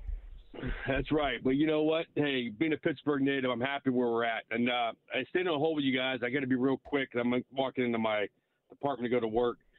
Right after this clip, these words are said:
Um, you know, I woke up to thirty-one degrees today here, frost on the ground. That's the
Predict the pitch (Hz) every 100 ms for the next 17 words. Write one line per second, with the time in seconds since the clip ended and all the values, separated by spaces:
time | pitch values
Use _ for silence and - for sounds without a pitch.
0 | _ _ _ _ - 139 135 127 _ _
1 | 151 165 170 - - 156 208 220 202 185
2 | - 170 170 160 160 131 143 151 - 156
3 | 143 160 160 135 _ - 139 143 170 147
4 | 131 147 143 147 143